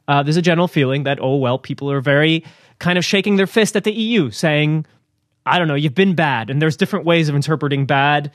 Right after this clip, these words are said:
Some people look at the whole, the banking and the, and the, the financial agreements and the pro-business.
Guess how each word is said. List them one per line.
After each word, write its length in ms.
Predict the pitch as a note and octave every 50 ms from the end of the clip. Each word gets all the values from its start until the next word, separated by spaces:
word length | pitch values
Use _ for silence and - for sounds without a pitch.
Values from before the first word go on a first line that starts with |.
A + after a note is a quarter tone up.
| _ _
Some 160 | - - D3
people 220 | C#3 C#3+ - C#3 C#3
look 180 | C3+ C3+ -
at 80 | D3 -
the 80 | C#3+ A#2+
whole, 280 | C#3+ C3+ C3+ C3 A#2 - - - _ _
the 80 | - C3
banking 560 | G#2 D3 C#3 C#3+ C#3+ C3+ C#3+ C#3 C#3+ C#3+ C#3+
and 160 | C3+ C3+ C3
the, 140 | C3 C3 B2+
and 200 | C3 B2 B2+ B2+
the, 180 | B2+ B2+ C3
the 80 | A#2 B2+
financial 540 | - - C3 C3 C#3 C#3+ C#3+ - - C#3+ C#3
agreements 500 | C#3+ C3+ C3+ C#3 C#3 C#3+ C#3+ C#3+ C3+ -
and 140 | C#3+ B2 A#2+
the 60 | B2+
pro-business. 760 | - - - D3+ C#3+ C#3 C#3+ D3+ D3 C3 D3 D3 C#3 - -